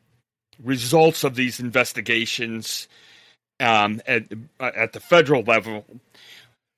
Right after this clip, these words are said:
But I want to talk first about the reaction in the press.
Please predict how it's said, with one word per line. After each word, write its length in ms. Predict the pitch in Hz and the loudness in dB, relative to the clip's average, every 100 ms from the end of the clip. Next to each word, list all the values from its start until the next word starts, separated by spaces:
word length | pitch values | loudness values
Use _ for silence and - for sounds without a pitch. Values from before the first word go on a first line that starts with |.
| _ _ _ _ _ _ | _ _ _ _ _ _
But 80 | 170 | 2
I 40 | |
want 200 | 196 247 | 4 2
to 60 | - | 2
talk 200 | 196 185 | 0 0
first 520 | - 190 185 170 - - | -4 2 2 0 -8 -6
about 420 | 135 120 135 147 | -6 0 0 0
the 100 | 151 | -2
reaction 640 | 139 135 135 143 - 143 139 | -2 -2 -2 -4 -4 -6 -4
in 140 | 123 | -4
the 80 | 120 | -8
press. 640 | - 151 120 - - - | -2 2 2 0 -8 -10